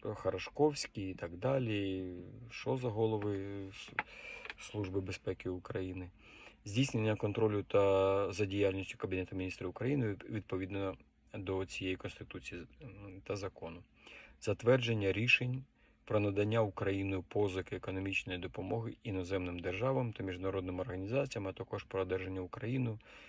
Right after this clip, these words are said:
від іноземних держав, банків, межо-, міжнародних фінансових установ позик, не передбачених державним бюджет-, бюджетом України. Здійснення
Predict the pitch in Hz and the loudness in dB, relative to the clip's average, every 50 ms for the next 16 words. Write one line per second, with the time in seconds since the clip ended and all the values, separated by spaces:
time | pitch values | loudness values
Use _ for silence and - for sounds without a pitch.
0 | - - - - 104 104 98 107 104 101 92 92 101 95 92 90 90 87 90 95 | -20 -20 -10 -4 -2 0 2 2 2 2 2 2 2 2 2 0 -2 0 0 2
1 | 95 95 120 135 135 120 95 90 98 104 107 110 104 - 95 90 90 92 92 90 | 2 4 4 4 4 4 4 4 4 4 4 2 -2 -4 -4 -2 -2 -2 -2 0
2 | 95 104 - - 131 113 107 98 95 101 101 98 98 92 92 - - 95 95 92 | -2 -2 -2 -2 -2 0 0 0 0 0 0 0 0 -2 -4 -6 -2 -2 -2 -2
3 | - - 95 90 - 104 - - 98 95 95 92 87 - - - 120 131 127 127 | -2 -6 -10 -10 -10 -10 -6 -4 -2 0 0 -2 -2 -2 0 2 2 2 2 0
4 | 120 - 101 95 87 - 95 92 90 90 101 110 113 - 107 98 95 87 92 90 | -2 -2 -2 -4 -2 -2 -2 -2 0 0 0 0 0 -2 -2 -4 -2 -2 -2 0
5 | 92 95 95 98 95 92 90 90 85 92 87 87 80 - - - 101 101 92 92 | 0 0 0 0 -2 -4 -4 -4 -6 -4 -4 -4 -4 -4 -6 -6 -6 -4 -4 -2
6 | 98 95 - 95 95 92 87 - 98 87 82 - 92 - - - - - - - | -4 -4 -4 -6 -6 -8 -6 -6 -8 -6 -6 -8 -12 -16 -18 -20 -20 -18 -18 -20
7 | - - - - 107 92 92 117 117 - - 104 98 101 101 98 | -20 -18 -10 -8 -6 2 2 4 4 4 0 -2 0 0 0 -2